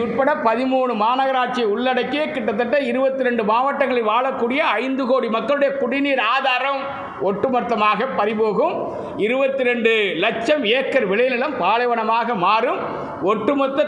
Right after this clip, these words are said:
தமிழகம் உணவு உற்பத்தியில் மிகப்பெரிய பின்னடைவை சந்திக்கும். எனவே தமிழ்நாடு முதலமைச்சர் விரைந்து நடவடிக்கை எடுத்து சட்ட ரீதியான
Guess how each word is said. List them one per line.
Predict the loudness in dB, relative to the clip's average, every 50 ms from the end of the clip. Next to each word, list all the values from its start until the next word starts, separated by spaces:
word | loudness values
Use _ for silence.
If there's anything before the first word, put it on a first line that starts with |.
| 0 0
தமிழகம் | 0 0 0 0 0 0 0 -2 0 0
உணவு | 0 0 0 0
உற்பத்தியில் | -2 -2 -2 -2 -2 -2 -2 -2 0 0 0
மிகப்பெரிய | 0 0 0 0 0 0 0 0
பின்னடைவை | 0 0 -2 -2 0 0 0 0 0 -2
சந்திக்கும். | -2 -2 0 0 -2 -2 0 0 0 0 -2 -4 -8 -8 -8 -10 -10 -12 -12 -8 -4
எனவே | 0 2 2 4 4 4 2 2 2 0 -2 -4 -6 -2 -2
தமிழ்நாடு | -2 0 0 2 2 2 2 2 2 0 0 -2 0
முதலமைச்சர் | 0 2 2 2 0 0 -2 0 0 0 0 0 0 -4 -6 -6 -8 -8 -8 -4
விரைந்து | -2 0 2 2 2 2 2 0 0 -2 -2 0
நடவடிக்கை | 0 0 0 2 0 0 0 -2 -2 -2 -2
எடுத்து | -2 -2 -4 -4 -4
சட்ட | -2 0 0 0 0 0 0 0 2
ரீதியான | 2 0 0 -2 0 2 2 2 2 2